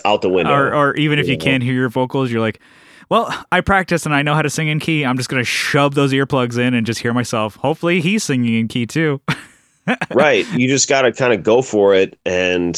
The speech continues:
Speaker 1: you know, yeah, there's shows where you can hear yourself really good.
Speaker 2: Yeah, those
Speaker 1: Um,
Speaker 2: are the really cool ones. You're like, "Oh shit, man, I could hear everything. Wow." <laughs> The
Speaker 1: Right.
Speaker 2: monitor worked? <laughs>
Speaker 1: Yeah. So it's like, you never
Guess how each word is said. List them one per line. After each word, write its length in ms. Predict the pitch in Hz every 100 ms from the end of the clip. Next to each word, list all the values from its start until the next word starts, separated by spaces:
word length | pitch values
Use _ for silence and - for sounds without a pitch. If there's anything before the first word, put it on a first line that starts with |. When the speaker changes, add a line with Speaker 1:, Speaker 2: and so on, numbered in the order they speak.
| - - _ _
Speaker 1:
you 100 | 117
know, 80 | 139
yeah, 220 | 127 165
there's 140 | 110 92
shows 280 | 120 107
where 80 | 104
you 80 | 104
can 140 | 101
hear 120 | 92 104
yourself 380 | 98 - 92 92
really 200 | 90 78
good. 440 | 90 95 87 87 _ _ _ _ _
Speaker 2:
Yeah, 240 | 135 120
those 180 | - 156
Speaker 1:
Um, 60 | 175
Speaker 2:
are 20 |
the 200 | 127 117 127
really 240 | 123 123
cool 200 | 110 123
ones. 180 | 127 110
You're 80 | 110
like, 80 | -
"Oh 160 | 190
shit, 400 | 131 - 226 180
man, 220 | 160 175
I 80 | 170
could 120 | 262
hear 200 | - 226 -
everything. 540 | 214 208 - 98 - _
Wow." 480 | 202 294 165 104 -
<laughs> 40 | 180
The 880 | - - - - 156 - 156 - 147
Speaker 1:
Right. 240 | 117 110
Speaker 2:
monitor 400 | - 185 220 277
worked? 380 | 285 294 320 - - _ - -
<laughs> 60 | 170 _ _ _ _
Speaker 1:
Yeah. 480 | 113 151 135 90 -
So 240 | - - 139
it's 140 | 127
like, 180 | 139 -
you 100 | 139
never 640 | 143 156 139 127 110 98